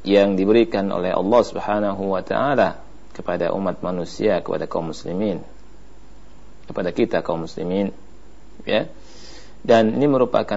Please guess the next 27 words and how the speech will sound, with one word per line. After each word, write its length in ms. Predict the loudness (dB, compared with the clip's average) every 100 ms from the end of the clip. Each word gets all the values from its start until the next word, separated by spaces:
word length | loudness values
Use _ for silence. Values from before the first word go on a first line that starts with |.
| -2
apa? 400 | 0 0 0 -4 -12 -14 -14 -14 -14 -10 -2
Menunjukkan 800 | 2 2 4 2 2 0 0 -4 -12 -14 -14 -12 2
bahwa 480 | 4 4 4 4 4
Allah 240 | 4 2
Subhanahu 640 | 0 -2 0 0 0 2
wa 80 | 2
taala 400 | 2 2 2 0
tidak 240 | 0 -2 -2
menginginkan 560 | -4 -4 -4 -2 -4
kesulitan 560 | -4 -4 -2 -2 -4 -6
bagi 160 | -8
kita. 320 | -8 -10 -10 -12 -14 -14 -14 -14 -14 -14 -14 -14 -14 -12 0
Tidak 240 | 4 4
menginginkan 640 | 4 0 0 2 4 4 0 -10 -14 -14 -14 -12
kesulitan 560 | -6 4 6 6 2 -2
bagi 240 | -4 -8
kita. 240 | -8 -10 -12 -14 -14 -14 -14 -14 -14 -10 0
Adapun 400 | 2 4 4 2
kita 240 | 4 4
melakukan 480 | 4 4 2 0 0
ibadah 640 | 4 6 6 6 4 4 -4 -14 -14 -14 -14 -14 -4
yang 240 | 4 4 4
kesulitannya 720 | 0 0 2 4 2 2 -2
atau 240 | -4 -4
masyaqqahnya 880 | -4 -2 -4 0 4 4 2 -2 -2
masih 320 | -2 -2 -4
tingkat 320 | -2 0 0